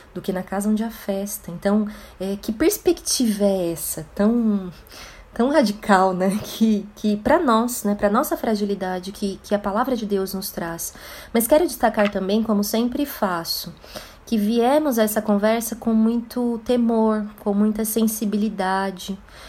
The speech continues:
com a certeza de que nós não temos aqui uma palavra final sobre o luto, é, de que entendemos que cada um na sua experiência, porque assim, gente, a, a vida é tão complexa, né?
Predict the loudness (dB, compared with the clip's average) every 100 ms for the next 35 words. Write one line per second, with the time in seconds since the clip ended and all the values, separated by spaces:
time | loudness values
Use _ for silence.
0 | -6 4 4 4 0 -2 2 2 4 0
1 | 0 -2 0 2 2 2 2 2 2 0
2 | 0 0 0 0 2 2 2 -2 0 4
3 | 4 4 4 4 2 -4 -4 -4 -6 -8
4 | -10 -18 -20 -20 -20 -20 -18 -6 -2 -2
5 | -2 2 2 4 2 4 4 4 0 -2
6 | -8 -2 0 2 2 2 0 -4 -4 -2
7 | 0 -2 -4 -4 -2 0 2 0 -2 -6
8 | -6 -6 -20 -20 -20 -16 -2 -2 2 2
9 | 2 2 2 0 2 2 2 2 2 0
10 | 0 -2 0 4 4 2 -4 -6 -6 -6
11 | -6